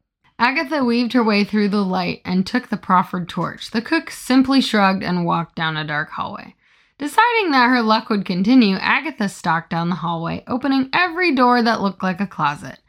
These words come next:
Eventually, she found a rack of what appeared to be footmen's uniforms.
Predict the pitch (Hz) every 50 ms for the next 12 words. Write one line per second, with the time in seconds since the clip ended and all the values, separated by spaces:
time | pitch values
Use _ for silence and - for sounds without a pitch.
0 | _ _ _ _ _ _ _ _ - 285 294 349 359 349 349 - 349 349 349 302
1 | - - 320 254 - 285 269 254 240 214 208 220 220 226 240 240 - 220 214 208
2 | 247 240 - - - - 208 202 208 208 202 - 220 180 190 196 190 196 - -
3 | _ - 262 254 - - 180 175 175 165 175 170 170 170 - - - - - 226
4 | 214 -